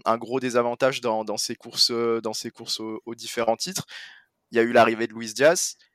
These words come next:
il y a eu l'arrivée de Konaté l'été dernier. Mais, hem, après, en, en dehors de ça, t'as pas eu non plus énormément de transferts, pas non plus de, d'é-, énormément de transferts coûteux, heu, comme ça a pu être, heu, le cas à City. C'est, mmh, surtout des changements de statut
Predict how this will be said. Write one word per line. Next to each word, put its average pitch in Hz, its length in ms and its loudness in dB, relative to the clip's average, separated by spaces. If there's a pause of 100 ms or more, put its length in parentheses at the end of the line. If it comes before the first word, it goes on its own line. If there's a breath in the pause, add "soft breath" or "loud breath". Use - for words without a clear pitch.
(140)
il 107 60 -4
y - 20 0
a 113 60 4
eu 113 640 -8
l'arrivée 113 400 2
de - 60 -16
Konaté 117 420 -2
l'été 113 240 -2
dernier. 113 420 2 (1300)
Mais, 123 260 2
hem, 120 680 0
après, 110 320 2
en, 147 80 2
en 117 280 0
dehors 113 240 2
de 110 80 -8
ça, 123 160 4
t'as 117 140 2
pas 113 160 0
eu 127 100 -4
non 120 140 -12
plus 143 320 -16
énormément 127 480 2
de 123 60 -14
transferts, 131 540 0
pas 123 240 8
non 123 120 -12
plus 123 180 -14
de, 117 200 -4
d'é-, 123 340 0
énormément 135 420 0
de 131 60 -10
transferts - 480 0
coûteux, 151 380 -6 (340 loud breath)
heu, 113 320 6
comme 123 160 0
ça 123 200 6
a 120 40 2
pu 123 180 -4
être, 123 280 -4
heu, 117 180 2
le 117 160 -4
cas 123 160 4
à 117 80 6
City. - 420 -6 (320 loud breath)
C'est, 123 480 6
mmh, 120 240 -10
surtout 120 360 -2
des 131 260 4
changements 143 460 -2
de 143 40 -6
statut - 500 -2